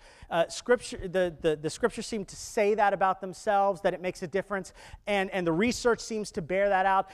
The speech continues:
But I think it lends to another question is why? Why are the Scriptures so important?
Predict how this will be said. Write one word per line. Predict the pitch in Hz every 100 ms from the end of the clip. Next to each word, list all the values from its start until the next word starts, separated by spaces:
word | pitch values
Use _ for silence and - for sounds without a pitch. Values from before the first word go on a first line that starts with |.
| -
But | 220
I | 233
think | 294 302
it | 262
lends | 226 226
to | -
another | 208 254
question | - 202 - 190
is | 156
why? | 147 151 226 262 190 80 73 95 _ _ _ -
Why | 160 180 262 320 320 285 -
are | 180
the | 156
Scriptures | - - 165 - 131
so | - 143
important? | 127 - 135 - 104